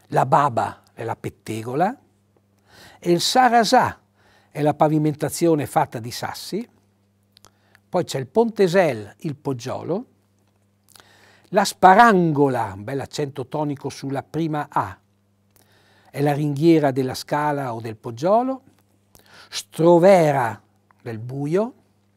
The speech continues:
e il grazidel è il secchio di rame per il trasporto dell'acqua, e la brentola, brentola, sentite con un bel accento tonico sulla E e accento fonico aperto, brentola,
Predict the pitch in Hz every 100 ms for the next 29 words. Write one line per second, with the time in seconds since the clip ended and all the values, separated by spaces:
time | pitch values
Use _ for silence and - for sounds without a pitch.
0 | _ _ _ - _ _ _ _ _ 175
1 | 175 160 226 226 - 202 233 220 170 151
2 | 135 123 _ _ 143 131 - 196 - 151
3 | 151 170 175 143 117 143 139 143 131 147
4 | 139 139 123 113 98 - - 247 - _
5 | _ _ _ _ _ _ _ _ _ 247
6 | 233 226 214 _ 143 143 180 160 147 139
7 | 151 156 214 311 _ _ _ _ _ 131
8 | 131 135 113 113 151 160 196 143 117 147
9 | 117 127 123 - 123 147 127 - 160 147
10 | 143 127 170 160 139 123 120 - 123 127
11 | 139 107 _ _ _ _ - - - 147
12 | 139 131 151 151 135 - - - - 127
13 | 110 - 175 139 131 117 110 - 156 226